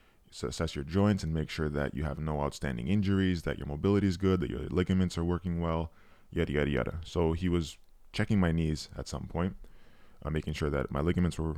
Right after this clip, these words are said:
working well, I had mobility, flexibility, all that stuff. And he was like, "Wow, man, like, you have, you have some great knees." I was like, "Really?" He's like, "Yeah, like, you know, you got some great mobility, like, they,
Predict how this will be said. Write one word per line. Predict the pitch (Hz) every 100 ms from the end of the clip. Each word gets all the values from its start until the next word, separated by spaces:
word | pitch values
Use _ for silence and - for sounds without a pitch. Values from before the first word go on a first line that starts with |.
| 85 -
working | 90 - 82
well, | 85 85
I |
had | 78 69
mobility, | 71 87 90 87 82
flexibility, | - 82 78 80
all | - 76
that | 73
stuff. | - 76 - - _ _ _ _ _ _ _ _ -
And | 85
he | 85
was |
like, | 80
"Wow, | 82 101 90
man, | 78 76
like, | 73 _ -
you | - 64
have, | 98
you | 90
have | 107
some | 92 78
great | 87 92 80
knees." | 92 98 73 - - - - - - - - -
I |
was | 76
like, | 82
"Really?" | 120
He's | 151
like, | 82
"Yeah, | 113 147
like, | 98 76 -
you | -
know, | 80
you | 80
got | 76 82
some | 78 -
great | -
mobility, | - - 117 123 120 117 101
like, | 78 71 - -
they, | 78 78 -